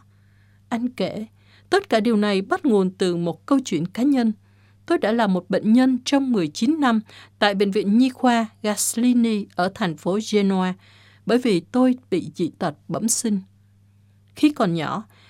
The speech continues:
Villadita đã chịu nhiều cuộc phẫu thuật và phải ở trong bệnh viện nhiều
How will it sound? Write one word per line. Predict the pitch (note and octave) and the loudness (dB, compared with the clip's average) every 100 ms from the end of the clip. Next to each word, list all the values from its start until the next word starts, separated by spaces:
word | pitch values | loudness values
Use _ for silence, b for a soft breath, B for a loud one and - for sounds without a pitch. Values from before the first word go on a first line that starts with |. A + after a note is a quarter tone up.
| b | b
Villadita | G#3+ B3+ B3 A#3+ A#3 A#3+ A3+ | 2 4 4 2 -2 0 2
đã | A3 C#4 | 2 0
chịu | D4 A3 | 2 2
nhiều | G3+ G3+ | 2 2
cuộc | G3+ F#3 | 0 -2
phẫu | - G#3 C4+ | 0 -2 0
thuật | A#3+ F#3 B B B | 0 -2 B B B
và | - G#3 G3 | -2 0 0
phải | A3 C#4+ | 0 0
ở | F#3 | 0
trong | G3 D#4+ C#4+ | 2 2 2
bệnh | F#3 | 2
viện | F#3+ F#3 G3 | 0 2 2
nhiều | G3 | 0